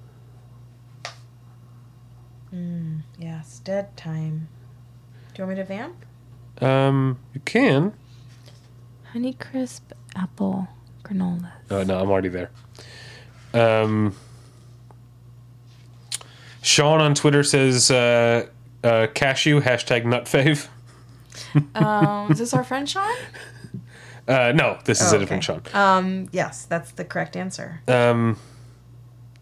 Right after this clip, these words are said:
Speaker 1: I forgot about Nut Fave.
Speaker 2: uh, Jenny says, um, that,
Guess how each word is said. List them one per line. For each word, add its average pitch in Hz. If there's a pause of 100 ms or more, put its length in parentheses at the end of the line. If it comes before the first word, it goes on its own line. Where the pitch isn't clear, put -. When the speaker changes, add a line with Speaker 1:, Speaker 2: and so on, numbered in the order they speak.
(1080)
Speaker 1:
I 196
forgot 196
about 190
Nut -
Fave. 156 (240)
Speaker 2:
uh, 123
Jenny 160 (720)
says, 131 (480)
um, 110 (1000)
that, 113